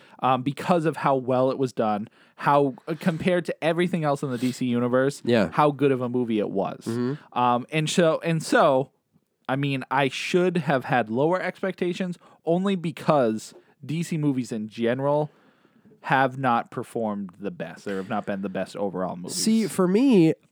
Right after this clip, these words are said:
Speaker 2: I loved the first one.
Speaker 1: Yep.
Speaker 2: We rewatched the first one, uh, the day before it came out, or a couple days before it came out.
Speaker 1: Mm-hmm.
Speaker 2: And I, you know, I realized it was Patty Jenkins directing again,
Speaker 1: Yep.
Speaker 2: and I really liked,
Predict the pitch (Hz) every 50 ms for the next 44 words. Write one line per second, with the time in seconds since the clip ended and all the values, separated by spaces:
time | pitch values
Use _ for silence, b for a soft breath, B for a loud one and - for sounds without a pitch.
0 | _ _ _ _ _ _ _ _ _ - 139 143 156 185 190 170 151 139 120 117
1 | 107 120 - 110 95 90 - - 95 87 82 85 110 147 160 - _ _ _ -
2 | 101 120 120 110 104 120 143 160 156 147 143 143 - - - - - 120 113 -
3 | - 117 113 110 107 107 107 107 - - 104 101 101 101 98 98 98 101 95 -
4 | - 101 98 101 104 104 - 113 107 107 - - 107 98 92 85 85 85 - -
5 | 92 101 92 98 98 90 - - 98 95 - 95 92 87 80 78 78 156 135 135
6 | 123 135 - b b b b b b b b _ - 139 139 139 139 139 139 139
7 | 135 135 135 131 131 131 - - - _ _ _ _ _ _ _ _ _ _ _
8 | _ - 123 127 131 131 131 131 131 131 131 - - 151 143 131 113 113 123 135
9 | 139 147 139 143 131 117 - - 127 135 127 123 120 113 123 127 120 110 120 113
10 | 101 - 104 95 110 135 143 - - 156 151 147 139 135 143 139 135 135 135 135
11 | 131 127 120 113 - 110 104 101 101 101 98 98 98 98 101 98 - - 101 104
12 | 104 104 120 127 139 135 139 139 123 120 120 117 117 113 -